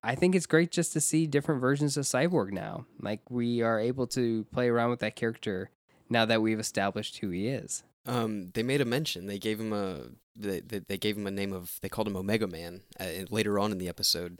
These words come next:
Speaker 2: in reference to, uh, the, the futuristic Cyborg. And, uh, do you know what that is in reference to? It's pretty cool.
Speaker 1: Uh, Proto Man?
Speaker 2: No, like, Omega Man was, like, an old, uh,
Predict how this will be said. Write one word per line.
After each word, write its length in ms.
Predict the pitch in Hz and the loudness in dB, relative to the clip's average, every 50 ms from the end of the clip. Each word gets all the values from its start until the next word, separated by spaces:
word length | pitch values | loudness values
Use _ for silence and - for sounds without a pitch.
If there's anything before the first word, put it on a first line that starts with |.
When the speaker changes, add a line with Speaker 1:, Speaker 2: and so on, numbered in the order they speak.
| - | -16
Speaker 2:
in 160 | - - 98 95 | -14 -12 -8 -8
reference 440 | 92 92 - - 90 92 - - | -8 -8 -8 -8 -6 -6 -6 -6
to, 220 | - - 92 90 85 | -6 -6 -6 -6 -6
uh, 260 | 85 85 85 87 85 - - _ - | -6 -6 -8 -8 -10 -12 -16 _ -10
the, 220 | 85 85 82 78 - | -8 -8 -8 -8 -12
the 80 | - | -16
futuristic 720 | - - - 101 - - 98 98 95 - - - 92 90 - _ _ _ _ _ _ _ - | -14 -10 -10 -10 -8 -6 -6 -4 -4 -4 -4 -4 -6 -8 -8 _ _ _ _ _ _ _ 0
Cyborg. 640 | 87 - - 95 92 92 87 80 78 80 80 - - - - | 2 2 2 2 0 -2 -2 -6 -6 -8 -10 -12 -18 -14 -12
And, 240 | 92 92 90 85 90 | -10 -10 -8 -8 -8
uh, 220 | - - 71 71 80 - _ | -8 -8 -8 -10 -12 -14 _
do 100 | - 95 | -8 -4
you 40 | 101 | 0
know 120 | 110 110 | 2 2
what 120 | 113 107 - | 2 2 2
that 180 | 98 110 120 | 2 2 2
is 140 | 117 90 - | 0 0 -2
in 280 | - - - 87 90 85 | -4 -6 -8 -8 -6 -6
reference 380 | 80 85 - - - - - - | -6 -8 -8 -12 -12 -10 -10 -12
to? 160 | - - - - _ _ _ _ _ _ _ _ _ _ _ - | -12 -16 -18 -20 _ _ _ _ _ _ _ _ _ _ _ -10
It's 100 | - - | -10 -4
pretty 200 | - 147 131 123 | 0 0 0 0
cool. 200 | - - 147 113 | 0 0 0 0
Speaker 1:
Uh, 220 | 104 95 90 82 - _ _ _ _ _ _ _ _ _ _ _ _ | 0 0 -2 -4 -8 _ _ _ _ _ _ _ _ _ _ _ _
Proto 280 | - 117 110 107 113 120 | -2 0 2 2 2 2
Man? 320 | 120 123 127 131 139 139 - - - - - - | 2 2 2 2 0 -2 -4 -10 -20 -20 -14 0
Speaker 2:
No, 220 | - 135 139 120 113 | 4 4 6 6 6
like, 340 | 110 113 117 117 120 120 - | 6 6 6 6 6 4 4
Omega 320 | 123 123 127 131 131 127 113 | 4 6 6 6 6 6 4
Man 240 | 113 110 110 110 | 4 2 0 0
was, 220 | 104 104 98 - - | 0 2 0 2 0
like, 140 | 104 95 - | 0 -4 -4
an 140 | 98 98 | -6 -6
old, 360 | - 101 101 101 101 98 98 90 _ _ _ _ - 104 | -6 -6 -4 -4 -6 -6 -10 -14 _ _ _ _ -10 -8
uh, 280 | 98 92 85 82 82 | -6 -6 -6 -6 -8